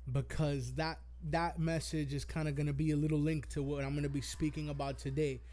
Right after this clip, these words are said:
And you may be saying, "Hezzy, what you, what you finna, what you finna release today?" And I'm gonna keep it a buck with you guys. Uh, my best friend Antoine kinda came up with the title, uh, unknowing that I was gonna put it in a video or anything like that.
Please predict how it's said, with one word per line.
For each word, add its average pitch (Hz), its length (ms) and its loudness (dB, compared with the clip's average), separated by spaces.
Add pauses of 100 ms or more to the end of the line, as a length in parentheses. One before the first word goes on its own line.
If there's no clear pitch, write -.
(300)
And 143 100 2
you 147 80 4
may 151 160 4
be 156 160 4
saying, 147 320 4
"Hezzy, 160 260 6
what 165 240 6
you, 190 80 0
what 180 240 6
you 214 80 2
finna, 202 300 0 (300)
what 180 160 0
you 202 80 4
finna 202 240 8
release 190 380 8
today?" 131 340 0 (520)
And 135 80 -6
I'm 139 60 -2
gonna 151 80 0
keep 165 220 0
it 165 60 4
a - 20 2
buck 165 300 0
with 147 120 -4
you 143 60 -2
guys. 127 400 -4 (500)
Uh, 135 500 0
my 139 180 0
best 151 320 4
friend 156 180 2
Antoine 156 360 0
kinda 147 260 -2
came 156 260 -2
up 147 160 -2
with 143 100 -4
the 139 80 -6
title, 160 500 -2 (640)
uh, 143 360 0 (340)
unknowing 160 580 4
that 147 140 4
I 139 80 0
was 143 160 0
gonna 143 160 0
put 156 200 -2
it 147 120 -4
in 143 100 -2
a 139 80 -2
video 143 380 2
or 135 120 0
anything 135 400 -4
like 135 200 -4
that. 131 240 -6